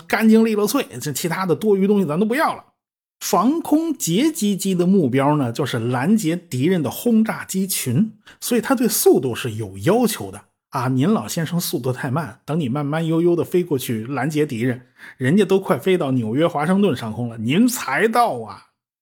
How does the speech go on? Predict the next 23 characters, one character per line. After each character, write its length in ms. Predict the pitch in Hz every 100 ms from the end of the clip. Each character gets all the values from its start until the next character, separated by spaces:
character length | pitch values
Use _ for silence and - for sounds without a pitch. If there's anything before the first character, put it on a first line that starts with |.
| _ _
人 120 | 180
家 60 | 277
核 340 | 277 170 208
弹 200 | 294 220
都 140 | 220 254
往 200 | 113 123
下 180 | 214
扔 400 | 131 147 285 269
了 260 | 165 95 92 -
啊， 280 | 113 107 110
您， 260 | 151 220
您， 140 | 175 214
您 140 | 254
这 220 | 247 165
早 300 | 151 143 120
干 200 | 160 277
嘛 180 | 147 -
去 120 | 139
了？ 300 | 131 110 120 - _
这 100 | -
黄 240 | - - 233
花 140 | 285
菜 140 | 269